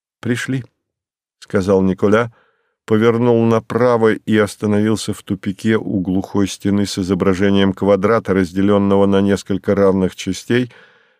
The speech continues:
в каждой из которых была написана цифра,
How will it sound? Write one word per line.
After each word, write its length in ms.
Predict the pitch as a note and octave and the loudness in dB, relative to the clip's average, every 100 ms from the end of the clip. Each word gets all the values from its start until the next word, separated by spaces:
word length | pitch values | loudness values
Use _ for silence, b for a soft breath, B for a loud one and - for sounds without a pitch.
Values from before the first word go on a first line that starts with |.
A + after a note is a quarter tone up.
| b | b
в 120 | - | -10
каждой 400 | - A2+ G2 G#2+ | 0 0 2 0
из 100 | G2+ | -2
которых 460 | - G#2+ A2+ A2 F#2+ | -2 -2 0 0 0
была 260 | G#2 G#2+ | 0 2
написана 600 | G#2 G2 G#2+ G2 G#2 G#2 | 2 0 -4 -6 -4 -4
цифра, 600 | F#2 - A#2+ - G#2 G2 | -6 -6 -6 -2 0 0